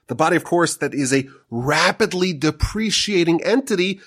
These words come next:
soon to be interred in the ground to be munched upon by maggots and worms, is that going to be the focus of your life? Are you going to think long-term and be motivated by the question of what will be the destiny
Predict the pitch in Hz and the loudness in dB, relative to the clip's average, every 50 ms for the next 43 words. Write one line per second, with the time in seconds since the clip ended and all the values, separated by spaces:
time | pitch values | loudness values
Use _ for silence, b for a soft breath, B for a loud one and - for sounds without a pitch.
0 | B B - - - - - 320 349 359 359 349 - 330 311 269 311 302 302 294 | B B -4 -2 0 0 2 2 2 0 0 0 -2 -2 -2 0 0 0 0 0
1 | 269 - - - 311 330 349 339 320 320 294 240 294 302 302 302 311 269 - 302 | 0 0 0 0 0 2 0 0 0 0 -2 0 -2 0 0 0 -2 -2 -2 -4
2 | 285 262 285 302 320 311 - 302 240 302 294 285 294 269 262 294 285 294 285 294 | -2 0 0 0 0 -2 -4 -6 -4 -2 -2 0 0 0 0 0 0 -2 -2 -4
3 | 285 - B B B - 269 269 262 277 311 339 349 330 294 294 311 302 302 - | -4 -6 B B B -2 -2 0 0 0 0 0 0 0 0 0 0 -2 -2 -4
4 | - - - - _ _ _ _ _ _ _ _ _ _ _ _ _ _ _ - | -6 -8 -10 -16 _ _ _ _ _ _ _ _ _ _ _ _ _ _ _ -6
5 | 147 120 110 104 127 123 135 151 160 - _ - 131 135 139 - 127 120 123 - | -6 -6 -2 0 2 4 4 2 2 -2 _ -2 -2 -2 0 -2 -4 -6 -4 -4
6 | - 95 - 107 104 120 - 160 196 214 156 110 - - - - _ _ _ _ | -6 -6 -6 -8 -12 -8 -6 -4 -4 -2 -4 -6 -8 -12 -18 -20 _ _ _ _
7 | _ _ _ _ _ _ _ _ _ _ _ _ _ _ _ _ _ _ _ _ | _ _ _ _ _ _ _ _ _ _ _ _ _ _ _ _ _ _ _ _
8 | _ _ _ _ _ _ _ _ _ _ _ _ B B B B B B B - | _ _ _ _ _ _ _ _ _ _ _ _ B B B B B B B -2
9 | 135 156 180 165 196 196 196 185 147 185 180 160 143 139 151 160 160 160 156 - | 0 0 2 2 0 0 0 0 0 0 0 2 2 2 4 4 4 2 2 0
10 | - 156 143 165 220 233 - _ _ _ _ _ _ _ _ _ _ _ _ _ | 2 2 2 2 2 0 -4 _ _ _ _ _ _ _ _ _ _ _ _ _
11 | _ _ _ _ _ _ _ _ _ - 117 117 117 117 113 113 110 - - - | _ _ _ _ _ _ _ _ _ -4 -2 0 0 0 -2 -2 -6 -8 -14 -20
12 | _ _ _ _ _ _ _ _ _ _ - 127 123 120 123 131 151 160 151 156 | _ _ _ _ _ _ _ _ _ _ -6 -2 0 2 2 2 2 2 0 0
13 | 147 139 131 120 110 107 - 165 170 - - - - 123 117 107 110 107 104 92 | 0 0 0 -2 -2 -2 -4 -4 -4 -2 -2 -2 -2 0 0 -2 -2 -4 -8 -6
14 | 98 117 139 - - 135 123 110 135 123 123 104 - 120 131 139 - - - 123 | -4 -2 -2 -2 -6 -10 -6 -4 -4 -4 -2 -2 -2 -2 -2 -2 -4 -4 -4 -4
15 | 127 117 110 | -4 -4 -8